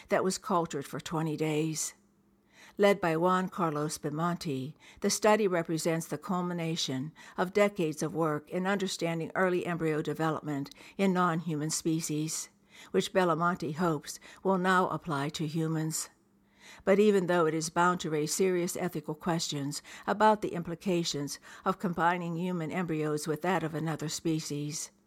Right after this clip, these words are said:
eventually those questions won't matter anymore, because as Lucifer's plan to create a one-world empire pushes forward, as the prophetic word of God says it must, those who do not have the Holy Spirit's wisdom and guidance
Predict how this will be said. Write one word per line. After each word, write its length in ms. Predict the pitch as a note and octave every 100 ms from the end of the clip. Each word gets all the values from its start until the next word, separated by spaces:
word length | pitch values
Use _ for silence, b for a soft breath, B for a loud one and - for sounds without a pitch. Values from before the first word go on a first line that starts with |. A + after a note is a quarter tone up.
| _ B B B -
eventually 720 | F#3+ G3 G3 F#3+ D#3 D3+ B2+
those 280 | F#3 F#3+ -
questions 540 | - F3+ - C#3 D#3+
won't 240 | E3 E3 E3+
matter 340 | F3 D#3+ D#3
anymore, 640 | D#3 D#3 D#3+ D#3+ E3 E3+ - _ B B B
because 420 | G3 F#3+ G#3 F#3
as 240 | - F3 E3+
Lucifer's 640 | F#3 G#3+ G#3 F3 E3 E3
plan 500 | - F3 E3 D3 E3+ - B B -
to 120 | A3+
create 340 | A3 G#3 G3+
a 100 | D3
one-world 520 | E3 F#3+ G3 D#3+ D#3+ -
empire 400 | F3 F3 E3 C#3
pushes 400 | - F3+ D#3+ C#3+
forward, 640 | - E3 E3+ D3 C#3+ C#3+ - _ B B B
as 320 | - E3 D#3
the 100 | -
prophetic 480 | E3 E3+ - F#3 E3
word 200 | E3 D#3+
of 100 | D3+
God 240 | E3 E3 D#3
says 320 | - F3 D#3
it 140 | D3
must, 520 | E3+ E3 D#3+ D#3+ - - _ B B B B
those 320 | G#3+ G#3 G#3
who 80 | F3
do 160 | E3+
not 260 | E3+ F#3 F#3+
have 300 | - F3+ D#3+
the 100 | F3
Holy 280 | E3+ F#3+ G3
Spirit's 420 | - F3+ D#3+ E3
wisdom 420 | F#3 F3 D#3+ D3+ -
and 260 | F3 E3
guidance 640 | F3 E3 E3 D#3 D3 -